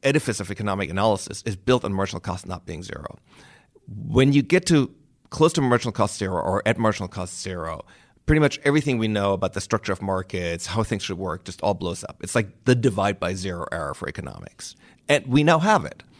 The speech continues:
It's not a hypothetical construct. We are at this sort of mathematical singularity. So that's one property that's really unique and novel.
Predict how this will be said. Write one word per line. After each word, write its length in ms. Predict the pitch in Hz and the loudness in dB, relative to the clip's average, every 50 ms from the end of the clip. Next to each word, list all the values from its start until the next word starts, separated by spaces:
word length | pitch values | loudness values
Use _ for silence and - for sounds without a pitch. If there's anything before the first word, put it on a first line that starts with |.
| _ _ - - _ _ _ | _ _ -20 -20 _ _ _
It's 220 | - 107 - - 110 | -10 -8 -6 -4 0
not 200 | 110 110 110 - | 2 2 4 4
a 60 | 107 | 4
hypothetical 600 | 107 123 120 131 117 - 127 117 123 - - 113 | 2 2 0 0 0 2 2 2 2 0 -2 0
construct. 420 | - 123 107 - - 135 131 - | 2 2 0 2 0 -2 -2 -2
We 360 | 120 127 147 160 160 151 - - _ _ _ - | 2 2 4 4 4 0 -2 -6 _ _ _ 4
are 300 | 147 170 180 165 - - | 6 8 8 8 8 6
at 160 | 107 104 98 - | 4 0 0 0
this 320 | - 73 - - - - | -4 -6 -6 -8 -12 -12
sort 200 | - - - 92 | -10 -6 -4 -4
of 100 | 87 90 | -4 -4
mathematical 640 | - 98 95 95 - 98 95 92 92 92 92 - - | -2 -2 -2 0 0 -2 -2 0 0 0 -2 -4 -4
singularity. 680 | - - 95 92 90 85 76 76 67 60 57 50 - - _ _ _ - - - - _ - | -6 -4 -6 -6 -6 -6 -8 -8 -8 -8 -10 -14 -20 -20 _ _ _ -20 -20 -20 -20 _ -4
So 140 | - 151 | 0 4
that's 260 | 143 185 196 - - - | 6 6 4 4 0 2
one 240 | 127 139 139 139 | 6 6 6 8
property 380 | - 135 117 - - 107 98 95 | 8 6 4 6 4 2 0 0
that's 240 | 95 95 92 - - | -2 -2 -4 -4 -4
really 520 | 92 101 101 95 92 90 87 87 - - _ _ - | -2 0 0 0 0 0 -2 -4 -6 -8 _ _ -6
unique 500 | 107 107 101 101 98 90 90 85 - - - | -2 0 0 2 0 0 -2 -6 -8 -8 -8
and 160 | 92 90 87 - - | -8 -8 -8 -10 -10
novel. 520 | - 95 92 90 87 90 - - - - | -10 -6 -4 -4 -4 -4 -6 -8 -14 -16